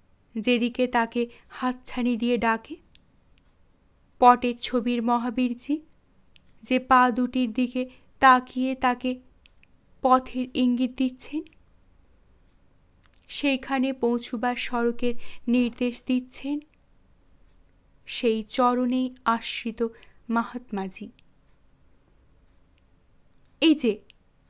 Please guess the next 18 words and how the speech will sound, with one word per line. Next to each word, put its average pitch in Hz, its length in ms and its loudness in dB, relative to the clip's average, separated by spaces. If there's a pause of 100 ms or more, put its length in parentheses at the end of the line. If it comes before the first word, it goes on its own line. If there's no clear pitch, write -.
সে 285 280 2
যখন 269 440 0
তখন 285 320 -2 (300)
সাঁওতালটুলি, 262 840 2
গঞ্জের 254 500 2
বাজার, 240 440 0
ভোপতলাল 247 640 -2 (420)
আর 247 140 4
ভলেন্টিয়ারের 247 720 0
কাছে 254 300 -6
ছুটোছুটি 254 480 -6
করছে 269 500 -2 (1120)
অন্যের 254 420 4
কাজে, 254 400 2 (680)
এটা - 160 0
হুজুকের 285 500 0
নেশা 359 320 -2
নয়। 196 220 -4